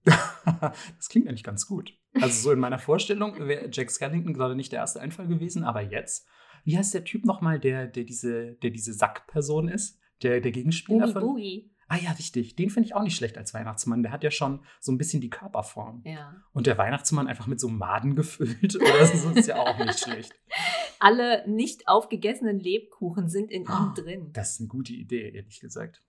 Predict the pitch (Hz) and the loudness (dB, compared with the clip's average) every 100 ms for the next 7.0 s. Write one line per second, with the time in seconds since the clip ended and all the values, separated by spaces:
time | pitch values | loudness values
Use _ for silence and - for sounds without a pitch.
0 | _ _ _ 185 180 - 185 - - 180 | _ _ _ -6 -4 2 2 2 0 0
1 | 220 285 - 185 160 - - 147 - _ | 0 0 -4 -8 -8 -14 -18 -20 -20 _
2 | - _ - 135 226 175 165 135 - - | -20 _ -2 2 2 2 0 0 -8 -18
3 | 113 - _ _ _ 151 147 147 143 135 | -18 -18 _ _ _ -4 0 2 2 -2
4 | - 196 165 104 123 117 120 - - - | -4 -4 -4 -8 -10 -8 -8 -10 -16 -6
5 | 120 117 110 107 104 - - - - - | -4 -2 -4 -6 -8 -6 -4 -4 -4 -4
6 | 113 104 - - 101 98 - - 196 | -4 -4 -8 -8 -8 -10 -14 -14 -14